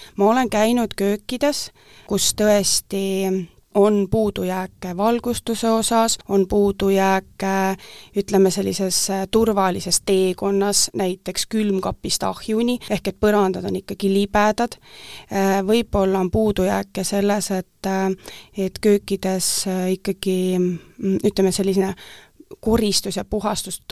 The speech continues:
on raske nagu teostada, sellepärast need pinnad ei ole, äh, äh, ütleme siis nagu väga kaasaegsed. Ehk et, ähm,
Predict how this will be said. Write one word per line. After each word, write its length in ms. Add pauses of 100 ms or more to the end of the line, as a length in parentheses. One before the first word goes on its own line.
on 300
raske 420
nagu 260
teostada, 480
sellepärast 420
need 160
pinnad 480
ei 160
ole, 260 (200)
äh, 280 (540)
äh, 220 (240)
ütleme 380
siis 280
nagu 540 (160)
väga 320 (260)
kaasaegsed. 920 (720)
Ehk 220
et, 280
ähm, 340